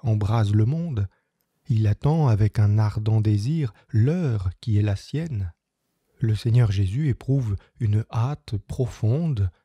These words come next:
à vivre sa passion et sa résurrection. Ce n'est en effet pas le terme de sa vie, c'est le sommet de l'histoire. Ce n'est pas seulement sur la croix que Jésus s'abandonne entre les mains du Père, il est le Fils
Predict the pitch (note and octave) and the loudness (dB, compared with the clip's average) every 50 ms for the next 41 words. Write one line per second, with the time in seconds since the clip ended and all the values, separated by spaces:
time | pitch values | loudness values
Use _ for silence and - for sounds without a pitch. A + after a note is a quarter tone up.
0 | _ _ _ - A2+ A2 G2 G2+ C3 C#3 C3 B2 A2 G2+ G#2 G#2 G2+ G2+ G2 - | _ _ _ -4 -2 -2 0 0 -2 -2 -2 -2 -2 -2 0 0 0 -2 -4 -4
1 | - G2+ - - G2+ F#2+ - - - C#3 E3 F#3 C#3+ G#2 F#2+ F2 - - F#2 F2+ | -6 -4 -2 0 -2 -2 -2 -4 -6 -6 -4 -4 -4 -4 -4 -4 -4 -4 -4 -2
2 | G2+ F#2 G2 F#2+ F2+ F#2+ F#2 - - - - F#2+ G2 - _ _ _ _ _ _ | -2 -4 -4 -6 -6 -8 -8 -10 -12 -10 -10 -10 -10 -12 _ _ _ _ _ _
3 | _ _ _ _ _ _ _ _ _ - - - G2 G#2 G2+ G2+ G#2 G#2+ - - | _ _ _ _ _ _ _ _ _ -6 -4 0 0 2 2 2 2 2 2 0
4 | C3+ B2 - - A2 A2 A2 A#2+ - - A2 G#2 F#2+ - _ - B2 A#2 A#2 F#2+ | 0 -2 0 0 -2 -2 -2 -4 -6 -6 -6 -6 -6 -6 _ 0 0 2 2 2
5 | G2+ G2 G2 F#2+ G2 F#2+ - - G#2 G2+ F#2+ C3+ F#3 G#3+ G#3+ - _ _ _ - | 0 0 0 0 -2 -4 -4 -4 -4 -4 -2 -4 -4 -6 -6 -10 _ _ _ -8
6 | - C3 A#2+ A2+ A#2 G#2+ - - B2 A#2 A2 A2+ B2 D#3 F3+ F#3 C#3 G#2+ A2+ A2 | -4 0 0 2 2 0 0 0 0 0 2 2 0 0 -2 -2 -2 0 2 2
7 | A2 G#2 G#2+ A2 G#2 - - - E3 G#3+ A#3 G3 C3 F#2+ G#2 - _ _ _ _ | 2 2 0 0 -2 -2 -6 -6 -6 -6 -6 -8 -8 -10 -12 -14 _ _ _ _
8 | _ _ _ _ _ _ - - - - B2 A#2+ A#2 - C3 A#2+ A2+ - - B2+ | _ _ _ _ _ _ -20 -8 -4 0 2 2 2 2 0 0 0 0 0 2
9 | A#2+ A#2+ A#2+ B2 B2+ B2 A2+ G#2 F#2 - - - - C3 A#2 A2+ A2 G#2+ - - | 2 2 2 2 2 2 0 -2 -4 -8 -10 -6 -4 -2 0 0 0 -2 -4 -8
10 | - - F3+ G3+ G#3+ A3 A#3 _ _ _ _ _ - B2 A2+ G#2+ G#2+ A#2 A2+ G#2 | -8 -6 -6 -4 -6 -8 -10 _ _ _ _ _ -2 0 0 2 2 0 0 0
11 | G#2 B2+ D3+ D#3 C3+ - _ _ _ _ _ _ _ - - - - - C#3 C3 | -2 -2 -2 -2 -2 -4 _ _ _ _ _ _ _ -18 -16 -8 -4 -4 -2 0
12 | B2 B2 B2 B2 A#2+ A#2 D#3 F#3+ A3 G#3 E3+ A#2+ G#2 G#2+ A2 - - - A2+ A2 | 0 0 0 0 0 -2 -2 -2 -2 -2 -2 -2 -2 -2 -4 -4 -2 0 0 2
13 | A2 G#2+ A2 A#2 A#2+ A2+ G2+ G#2 G#2+ - - F#3+ A3 E3+ A#2+ G2 - _ _ _ | 2 2 2 2 2 2 0 -2 -4 -6 -6 -4 -4 -4 -4 -6 -8 _ _ _
14 | _ - C#3 A#2 A2 A#2 A2 G#2+ G2+ G2+ - - - F3+ F#3+ E3 - - - | _ -4 -2 0 0 0 0 0 0 -2 -4 -8 -6 -6 -6 -6 -8 -14 -20